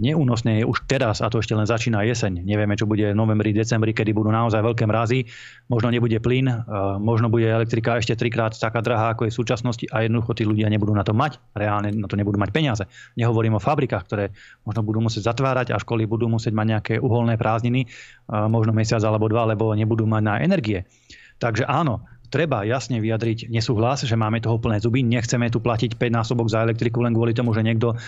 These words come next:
robí s prepáčením blbú politiku kvôli Green Dealom a kvôli nejakým protiruským sankciám, pretože to nie sú naše problémy. Tak treba to dať najavo, treba to povedať nahlas.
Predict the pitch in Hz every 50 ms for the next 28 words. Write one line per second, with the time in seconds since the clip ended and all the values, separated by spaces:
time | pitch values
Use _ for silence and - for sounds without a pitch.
0 | - - - - - 120 113 123 123 113 117 - - - - - - - 123 120
1 | 127 123 - 127 120 117 113 110 123 120 120 113 120 120 117 113 113 120 110 -
2 | 139 139 139 139 113 110 127 123 117 120 120 113 123 - - 123 127 131 127 120
3 | 117 123 117 120 120 120 113 110 104 110 113 117 117 113 110 113 117 113 113 123
4 | 110 110 123 113 113 117 117 113 117 123 107 - 113 110 107 - 120 120 123 147
5 | 147 - - - - - - _ _ 120 113 113 123 120 117 127 127 123 127 117
6 | - 135 123 113 - 120 113 120 113 113 117 120 127 143 151 - - _ _ _
7 | _ - - - - - - - _ _ _ _ _ _ _ - 127 117 - -
8 | - 147 151 139 - 139 135 135 135 151 156 139 113 101 95 95 - 139 135 135
9 | - 131 - 135 123 127 123 127 123 156 135 123 104 90 - - -